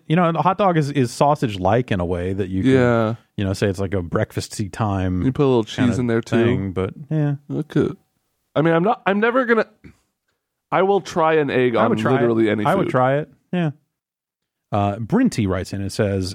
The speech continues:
Speaker 1: "Does the name of Burger Time imply that there is a time not dedicated to burgers?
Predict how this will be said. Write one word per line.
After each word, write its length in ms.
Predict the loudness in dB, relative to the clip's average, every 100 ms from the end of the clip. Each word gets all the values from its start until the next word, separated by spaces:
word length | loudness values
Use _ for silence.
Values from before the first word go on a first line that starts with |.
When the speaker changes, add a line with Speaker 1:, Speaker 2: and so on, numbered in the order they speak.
| -4
Speaker 1:
"Does 220 | 0 2
the 80 | 2
name 280 | 4 4 2
of 140 | 2
Burger 300 | 2 2 2
Time 260 | 0 2 2
imply 360 | 2 2 2 2
that 120 | 2
there 140 | 0
is 120 | 0
a 80 | -2
time 500 | -2 0 2 2 -2 -2
not 360 | 0 2 2 0
dedicated 560 | -2 0 -4 -4 -4
to 60 | -4
burgers? 600 | 0 0 0 -4 -6